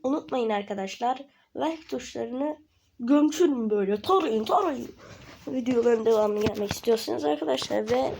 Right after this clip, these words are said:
bu arada bir duyuru yapacağım. Ya, yakında Red Ball videoları ge-, gelecek. Eğer istiyorsanız yoruma da yazabilirsiniz.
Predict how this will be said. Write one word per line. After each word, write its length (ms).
bu 80
arada 420
bir 160
duyuru 280
yapacağım. 500
Ya, 460
yakında 600
Red 280
Ball 260
videoları 540
ge-, 360
gelecek. 840
Eğer 220
istiyorsanız 680
yoruma 300
da 60
yazabilirsiniz. 1120